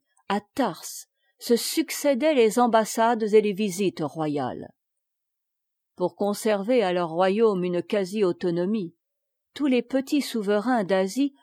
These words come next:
s'empressaient d'obtenir du puissant triumvir une investiture nouvelle. Seule Cléopâtre,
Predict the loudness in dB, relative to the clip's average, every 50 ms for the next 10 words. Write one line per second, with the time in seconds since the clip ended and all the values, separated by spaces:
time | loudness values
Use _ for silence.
0 | _ _ -10 -6 0 0 0 0 0 0 0 0 0 2 2 2 4 6 8 6
1 | 6 6 0 -6 -2 0 2 4 4 4 4 2 2 0 -4 -4 -2 -4 -4 -2
2 | -2 -2 -2 -2 -2 -2 -2 0 0 0 0 0 -2 -2 0 0 0 0 -2 -4
3 | _ _ _ _ _ -2 0 2 2 2 2 2 2 0 0 -2 -4 -4 -4 -2
4 | 0 2 2 4 2 2 0 -2 -2 -2 -2 -4 -4 -4 -6 -8 -10 -14 _ _
5 | _ _ _ _ _ _ _ _ _ _ _ _ _ _ _ _ _ _ _ _
6 | _ _ -16 -14 -10 -6 -2 0 0 0 -2 -4 -6 -2 0 0 0 0 0 -2
7 | -4 -4 -4 -4 -4 -8 -12 _